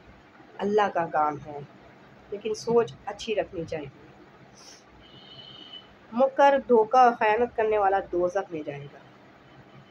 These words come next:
मकरबाज इंसान, धोखा देने वाला इंसान किसी का दिल दुखाने वाला इंसान,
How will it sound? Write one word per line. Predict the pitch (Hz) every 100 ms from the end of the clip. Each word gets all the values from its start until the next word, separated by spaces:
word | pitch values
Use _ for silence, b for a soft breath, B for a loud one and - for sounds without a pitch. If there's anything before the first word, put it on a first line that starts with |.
| -
मकरबाज | 180 214 202 185 208 220
इंसान, | 208 202 190 185 202
धोखा | 208 208 214 208
देने | 185 190
वाला | 196 185 180
इंसान | 175 - 185 170 170 - - - - - - - - - - - - -
किसी | -
का | 220 214
दिल | 196 233
दुखाने | 214 214 185 190
वाला | 185 175
इंसान, | 170 - 180 170